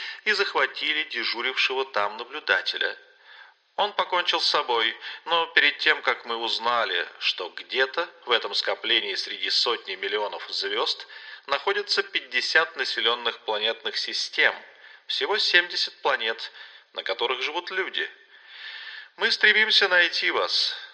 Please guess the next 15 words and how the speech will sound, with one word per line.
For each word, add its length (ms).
хотя 500
на 140
первый 400
взгляд 520
может 340
показаться, 600
что 200
это 320
невыполнимая 800
задача. 580
Действительно, 680
определить 520
местонахождение 800
пятидесяти 680
солнц, 580